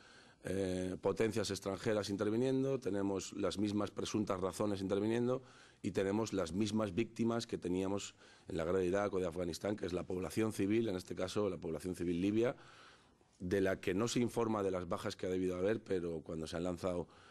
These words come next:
ciento treinta, ciento cuarenta misiles, eh, suponemos que han sido muchas las víctimas civiles que ha debido haber y, y que realmente, en mi opinión, yo no sé cómo tenemos,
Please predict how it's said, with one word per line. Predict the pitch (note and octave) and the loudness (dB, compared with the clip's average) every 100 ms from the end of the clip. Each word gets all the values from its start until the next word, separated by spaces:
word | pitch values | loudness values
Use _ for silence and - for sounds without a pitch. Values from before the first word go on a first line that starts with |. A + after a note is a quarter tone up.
| - - | -20 -8
ciento | - F#2 F#2+ | -2 0 0
treinta, | G2 G2 F2+ | 2 2 0
ciento | F#2+ F2+ | -2 -2
cuarenta | F#2+ F#2 F2+ | 0 0 0
misiles, | F2 E2 G#2 F#2 D#2+ - - - - - - | 0 0 0 0 -2 -6 -12 -20 -20 -20 -8
eh, | F2 E2+ F2 E2 | -2 0 0 -2
suponemos | - F2 F2+ G2 G2 | -2 0 2 2 2
que | F#2+ | 0
han | F#2 | 0
sido | - F2+ | 0 0
muchas | E2+ G2 F#2+ | 0 0 0
las | E2+ D#2 | -2 0
víctimas | F2 - F2 E2+ | -2 0 -2 -2
civiles | E2+ F2 | 0 0
que | E2 | -2
ha | E2 | -2
debido | D#2+ E2 | 0 0
haber | E2+ A2 B2+ - - - - - - | 2 2 -2 -14 -20 -20 -20 -20 -4
y, | G#2+ G#2+ G2+ F#2+ F2+ E2+ D#2 D2+ D#2 - - | 0 2 4 4 2 2 0 -2 -6 -12 -4
y | G2+ F2 | -2 -2
que | - G2 F2 E2+ E2+ E2+ F2+ G2 | 2 4 4 2 0 -2 -6 -2
realmente, | F2+ G2 G#2 G#2+ A2+ | 2 2 2 2 2
en | G2+ | 4
mi | |
opinión, | F#2 - F#2 G#2 G#2 | 0 0 0 2 2
yo | G#2 | 2
no | G#2 | 2
sé | G#2+ G#2+ | 0 0
cómo | - G2 F2+ | 0 -2 -2
tenemos, | F#2 G2+ G#2+ A#2 - | 0 0 0 -2 -6